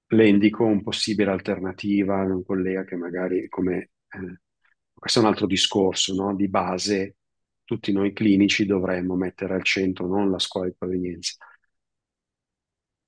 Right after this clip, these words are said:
E ci sono tante dinamiche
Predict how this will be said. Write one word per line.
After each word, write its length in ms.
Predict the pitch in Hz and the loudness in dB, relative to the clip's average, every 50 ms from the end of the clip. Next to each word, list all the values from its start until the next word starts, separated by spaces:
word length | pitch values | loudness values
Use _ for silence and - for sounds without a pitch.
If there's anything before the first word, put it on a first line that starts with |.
| _ _ _ _ _ _ _ _ _ _ _ _ _ | _ _ _ _ _ _ _ _ _ _ _ _ _
E 840 | - 123 120 117 120 117 113 113 113 110 110 113 110 107 110 110 107 104 | -2 2 4 6 6 6 6 6 6 8 8 6 6 6 6 4 4 2
ci 80 | - - | 2 4
sono 200 | - 175 160 139 | 4 4 4 4
tante 340 | 147 139 147 147 147 - 156 | 4 2 2 2 2 2 0
dinamiche 760 | 135 131 110 104 113 127 127 123 117 113 104 - 95 - | 2 2 2 2 2 2 0 0 -2 -4 -6 -10 -14 -20